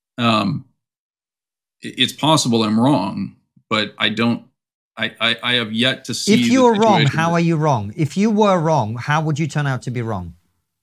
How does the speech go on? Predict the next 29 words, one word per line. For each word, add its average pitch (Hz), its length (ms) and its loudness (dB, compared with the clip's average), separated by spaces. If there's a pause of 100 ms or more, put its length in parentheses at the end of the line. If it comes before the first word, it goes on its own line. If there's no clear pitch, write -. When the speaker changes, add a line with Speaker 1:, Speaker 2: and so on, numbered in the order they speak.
(140)
Speaker 1:
So 127 260 -4
if 117 100 -8
I 156 160 2
were 175 180 2
wrong, 117 580 -2
my 107 300 -6
expectation 123 680 -4
of 107 100 -8
how 123 280 -2
I 123 40 2
would 117 220 0
be 113 100 -2
wrong 104 380 -8
is 104 160 -10
a 104 100 -8
major 123 560 -2
government 107 580 -6
making 104 400 -12
an 104 80 -12
incredible 120 680 -6
mistake 110 600 -6 (580)
and 104 140 -10
choosing 120 800 2
to 107 180 -6
back 107 460 -8
its - 140 -10
currency 101 540 -12
with 98 220 -16
Bitcoin 95 560 -12